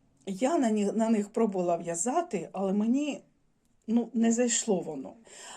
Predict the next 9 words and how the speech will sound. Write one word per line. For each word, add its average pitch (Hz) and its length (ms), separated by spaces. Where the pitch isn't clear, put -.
А 208 260
ось 233 280
на 233 180
спицях 226 640
Тріго 254 680
мені 196 440
тріш-, 220 420
ну, 202 260
зручніше. 208 880